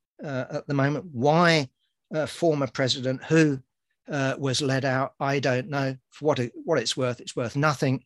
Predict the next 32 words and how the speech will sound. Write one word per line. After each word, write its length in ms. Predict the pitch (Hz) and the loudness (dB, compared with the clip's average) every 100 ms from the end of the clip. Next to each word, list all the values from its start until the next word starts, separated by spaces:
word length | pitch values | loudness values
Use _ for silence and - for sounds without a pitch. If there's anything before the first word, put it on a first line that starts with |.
| _ _ _ - | _ _ _ -8
Uh, 240 | 147 135 | -4 0
he 120 | 127 139 | 2 2
criticized 680 | - 156 - 135 123 117 | 2 2 2 0 0 0
in 120 | 147 | -2
the 80 | 127 | -4
closed 360 | - 135 117 113 | -4 -2 0 0
session. 360 | 123 101 104 | 0 -2 -6
The 80 | 104 | -4
Chinese 340 | 160 180 143 - | 0 2 2 0
Communist 500 | 151 139 123 - - _ | 0 0 -2 -4 -10 _
Congress 720 | - 202 185 160 156 135 - - _ _ _ _ - | 0 2 2 4 2 2 -4 -8 _ _ _ _ -6
is 240 | 151 143 | -4 -2
real, 400 | 139 151 107 90 _ _ _ _ _ _ _ _ _ - | 2 2 2 -8 _ _ _ _ _ _ _ _ _ -12
right? 280 | 123 135 - _ - | -8 -8 -10 _ -12
Uh, 240 | 131 131 - | -8 -6 -4
as 160 | 147 | -2
opposed 400 | 139 - 131 131 | -2 -2 -2 -2
to 60 | - | -6
the 80 | 123 | -4
Tory 420 | - 160 123 95 _ _ _ _ 131 | 2 4 2 -4 _ _ _ _ -4
rally 460 | 139 120 107 98 _ _ _ - | -2 -2 -4 -8 _ _ _ -14
that 140 | - | -8
calls 260 | - 147 160 | -2 0 0
itself 440 | 147 - 117 104 | -2 -2 -2 -6
a 60 | 127 | -4
conference. 680 | 139 120 113 104 87 - - _ _ _ | -2 -2 -4 -10 -8 -10 -10 _ _ _
Um, 380 | 143 143 139 - | -6 -4 -4 -2
so 320 | - 156 139 | 2 2 2
there 140 | 135 139 | 0 -2
you 100 | 120 | -2
have 220 | 131 117 | -2 -2
a 240 | 120 117 | -2 -4